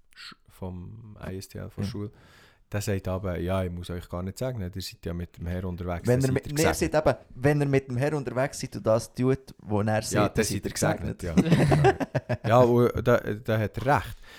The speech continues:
Speaker 1: Also, sagen, ich würd sagen, sagen, sagen, sagen, sagen, sagen.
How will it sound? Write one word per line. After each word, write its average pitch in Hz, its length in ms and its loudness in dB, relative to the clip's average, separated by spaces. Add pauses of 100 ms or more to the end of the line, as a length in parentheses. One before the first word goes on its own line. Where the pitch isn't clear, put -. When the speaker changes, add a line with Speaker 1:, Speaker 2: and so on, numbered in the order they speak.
(140)
Speaker 1:
Also, 120 320 2
sagen, 165 580 6
ich 180 100 4
würd 151 180 4
sagen, 147 380 2 (1160)
sagen, 110 320 -6
sagen, 139 280 -4
sagen, 151 260 -4
sagen, - 280 -6
sagen. - 300 -8